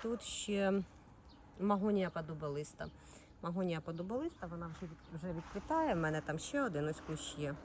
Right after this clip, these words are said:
магонії. От. І теж така рослина взагалі неприхотлива, дуже красиво цвіте, вічно зелена, має такі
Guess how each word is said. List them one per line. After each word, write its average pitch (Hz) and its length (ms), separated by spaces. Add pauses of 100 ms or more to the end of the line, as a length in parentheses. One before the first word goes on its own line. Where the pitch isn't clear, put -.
(600)
магонії. 151 640 (1600)
От. 156 100 (540)
І - 40
теж 220 180
така 170 300
рослина 220 420
взагалі 170 540 (2250)
неприхотлива, 190 960 (960)
дуже 156 360 (300)
красиво 170 460
цвіте, 226 560 (100)
вічно 165 320
зелена, 220 640 (580)
має 165 340
такі 156 480